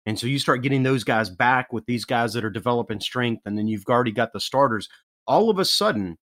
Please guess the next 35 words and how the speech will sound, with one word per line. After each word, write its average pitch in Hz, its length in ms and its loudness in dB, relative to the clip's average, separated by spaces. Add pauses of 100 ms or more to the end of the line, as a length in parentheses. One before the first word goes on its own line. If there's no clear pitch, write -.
(160)
and 104 100 -6
we 196 120 0
talked 175 260 0
about 131 200 2
this 127 200 -4
at 107 80 -8
the 95 200 -10
pre-, 127 160 -6
in 120 140 -2
the 113 80 -2
preseason, 107 560 -4 (380)
that 123 140 -4
the 120 100 -2
names 170 720 2 (140)
and 131 120 0
the 117 60 0
talents 151 580 0
there 123 320 0
at 104 80 -4
the 104 60 -8
defensive 110 560 -6
front, 110 280 -2 (320)
we 143 80 -2
just 160 160 -2
have 156 140 2
to 131 80 -2
develop 127 540 0
it 98 160 -8
so - 180 -4
that 110 120 -4
we 107 160 -4
have 127 400 0
a 104 160 -8 (100)
pool 110 400 -2
beyond 110 520 0